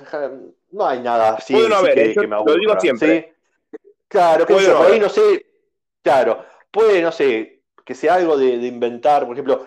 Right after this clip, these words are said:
Speaker 1: los que juegan rol, por ejemplo, no sé, no me sentiría cómodo, porque tenés que, imagínate tú un personaje, eh, qué sé yo,
Speaker 2: Bien.
Speaker 1: eh,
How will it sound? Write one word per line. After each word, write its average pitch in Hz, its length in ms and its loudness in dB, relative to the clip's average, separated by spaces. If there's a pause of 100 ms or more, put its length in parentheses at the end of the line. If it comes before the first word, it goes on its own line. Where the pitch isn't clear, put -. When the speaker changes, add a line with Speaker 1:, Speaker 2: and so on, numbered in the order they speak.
Speaker 1:
los 131 120 -2
que 139 100 -6
juegan 170 280 -2
rol, 196 380 0
por 127 140 -8
ejemplo, 156 240 -4
no 147 60 -2
sé, 147 140 -6
no 151 100 -4
me 165 80 -4
sentiría 135 440 -4
cómodo, 92 360 -8
porque 107 160 -8
tenés 139 160 -4
que, 127 260 -8
imagínate 127 420 -12
tú 147 80 -12
un 139 80 -12
personaje, 156 760 -6 (400)
eh, 113 500 -2
qué 113 80 -8
sé 127 80 -2
yo, 101 260 -2
Speaker 2:
Bien. 104 180 -2
Speaker 1:
eh, 92 440 -10